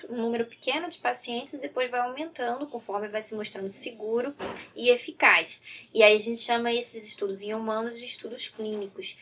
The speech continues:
E eles são a parte, talvez, mais cara da pesquisa, né? Então, isso é uma coisa que o Brasil também precisa fomentar mais e melhor, porque é muito caro, mas é o que realmente, né, é,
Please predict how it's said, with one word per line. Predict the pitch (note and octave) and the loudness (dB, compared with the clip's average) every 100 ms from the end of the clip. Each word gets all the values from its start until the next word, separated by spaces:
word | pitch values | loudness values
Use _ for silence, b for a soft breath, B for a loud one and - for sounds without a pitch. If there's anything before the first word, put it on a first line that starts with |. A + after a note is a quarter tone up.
| B B B | B B B
E | A#3+ | 10
eles | B3 C#4 C#4+ | 10 10 2
são | C4+ D4 | 2 2
a | D4 | 0
parte, | - C4 D#4 D4+ - | 2 4 2 -2 -2
talvez, | A#3+ A3 A#3+ B3+ B3+ - - | -2 0 0 0 -2 -8 -6
mais | A3+ A#3 D#4+ - | 0 2 2 -2
cara | B3 A3 A#3+ - - | 0 0 -2 -6 -4
da | A#3 | -2
pesquisa, | A#3+ B3+ - - G#3+ F#3+ F#3 | -2 -4 -8 -8 -10 -8 -8
né? | F3+ F3+ F3 B B B B | -8 -12 -12 B B B B
Então, | - A3 A3 | 2 4 4
isso | A3+ A#3+ | 2 2
é | |
uma | A#3 A#3+ | 2 0
coisa | - A3 A3+ B3 | 2 4 4 0
que | - B3 | -4 -2
o | B3 A#3+ A#3 A3 | 0 0 0 0
Brasil | G#3 A3+ A3 A#3 | 2 2 2 -2
também | B3 B3+ B3 | -2 -4 -6
precisa | - - - C4+ C#4+ D4 | -8 -4 -4 -4 -4 -6
fomentar | - C#4 C#4+ D4+ B3 A#3+ A#3+ | -6 -4 -4 -4 0 0 0
mais | A3 G3 G#3 A#3 | -4 -2 -2 -2
e | A3+ | -4
melhor, | A#3 A#3+ A#3 G#3+ G#3+ - _ _ | -4 -2 -2 -2 -4 -12 _ _
porque | - - G#3 | -20 -4 -2
é | |
muito | A3+ A3 A3+ A#3+ - | 0 -2 -4 -6 -12
caro, | - G#3 C4+ D4 | -10 0 0 0
mas | A#3+ A3+ | -2 0
é | A3+ | 0
o | |
que | - E4 | 0 -6
realmente, | D4+ D4+ D4+ - C#4+ - F#4 - B B B - | -2 0 0 -4 -4 -6 -6 -10 B B B -2
né, | G3+ G#3+ A#3 - | 2 2 -2 -6
é, | F#3+ F#3 F3+ F3+ F3+ E3 | -6 -6 -8 -8 -8 -8